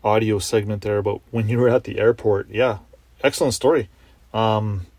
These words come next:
and no, thank you. Again, just as I was suggesting a moment ago, us all coming forward and doing all this stuff, it's, it's creating the wave. It's creating this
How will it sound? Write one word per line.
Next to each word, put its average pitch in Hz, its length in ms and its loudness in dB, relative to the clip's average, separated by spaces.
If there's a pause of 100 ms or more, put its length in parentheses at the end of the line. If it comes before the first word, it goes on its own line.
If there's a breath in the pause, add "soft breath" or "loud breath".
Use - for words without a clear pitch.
(140)
and 110 100 -2
no, 151 160 2
thank 143 260 2
you. 160 200 4
Again, 135 280 4
just 117 160 2
as 123 140 6
I 123 60 6
was 113 120 4
suggesting 117 400 -2
a - 20 0
moment 123 260 0
ago, 104 260 0 (800 loud breath)
us 131 240 2
all 170 140 6
coming 180 280 -4
forward 120 360 4
and 104 120 -2
doing 120 220 0
all 143 140 2
this 117 140 0
stuff, 131 360 0
it's, 117 240 -4 (300 loud breath)
it's 123 120 2
creating 135 460 0
the 117 80 -2
wave. 90 520 -2 (680 soft breath)
It's 110 140 -6
creating 143 440 0
this 107 180 0